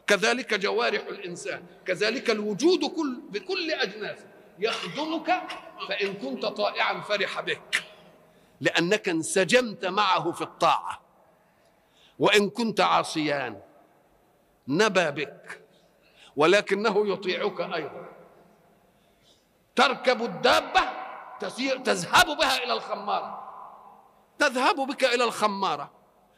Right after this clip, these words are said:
ولا تقول: "لا، لا، هذه، هذا منكر ولا أذهب بك إليه"، تذهب بك لأن الله سخرها لك، ولكنها تكره فعلك. فإذا ما جاءت يوم القيامة بقى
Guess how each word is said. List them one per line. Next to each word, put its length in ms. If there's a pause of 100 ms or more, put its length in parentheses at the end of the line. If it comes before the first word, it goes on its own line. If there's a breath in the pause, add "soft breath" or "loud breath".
(140)
ولا 260
تقول: 500
"لا، 220
لا، 360
هذه، 300
هذا 180
منكر 420
ولا 420
أذهب 340
بك 160
إليه"، 480 (120)
تذهب 480
بك 160 (680)
لأن 300
الله 340
سخرها 520
لك، 160 (240)
ولكنها 600
تكره 480
فعلك. 600 (1700)
فإذا 480
ما 280
جاءت 420 (160)
يوم 200
القيامة 560
بقى 200